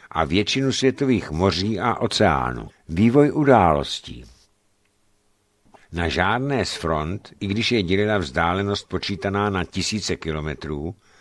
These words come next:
nelze hodnotit bez přihlédnutí ke globální situaci. V zájmu pochopení důležitých souvislostí, z nichž mnohé bezprostředně ovlivňovaly průběh války v Tichomoří, je ji proto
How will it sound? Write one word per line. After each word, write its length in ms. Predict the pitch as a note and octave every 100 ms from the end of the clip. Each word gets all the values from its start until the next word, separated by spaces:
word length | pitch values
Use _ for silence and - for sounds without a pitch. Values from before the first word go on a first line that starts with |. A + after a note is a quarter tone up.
| _ _ - _ E2+
nelze 520 | G2 C#3+ D#3+ C3 G2+
hodnotit 840 | C#2+ E2+ D2+ E2 D#2+ G#2 A#2 -
bez 220 | E2 E2
přihlédnutí 920 | - - F#2 G2 A#2 A#2 A#2+ - B2
ke 180 | - B2
globální 800 | G2 G2 G2 F2 A2 A#2 A#2 A#2
situaci. 640 | - G#2 D#2+ C#2 - - - -
V 60 |
zájmu 360 | D2+ F#2 A#2+ C3
pochopení 640 | C3 C#3 D3+ - C3 A2
důležitých 560 | F2 F#2 A#2+ B2+ C3+ B2+
souvislostí, 960 | - C3 B2+ - D#2+ - - D2 C2+ _ _ _ -
z 140 | D2
nichž 260 | F#2+ F2+ -
mnohé 380 | G2+ A2+ F#2+ C#2
bezprostředně 840 | A#2+ - - F2+ - A#2+ G#2+ G2
ovlivňovaly 720 | - F2+ A#2 A2+ A#2+ A#2+ A2+
průběh 480 | - G2 G2 A2 -
války 320 | G#2+ A2+ G#2
v 80 | -
Tichomoří, 800 | C#2+ - D#2+ D#2+ C2+ E2 E2+ B2 _ _ _ - - - -
je 160 | F2+
ji 160 | G#2 C#3
proto 480 | - A#2 A#2+ C#3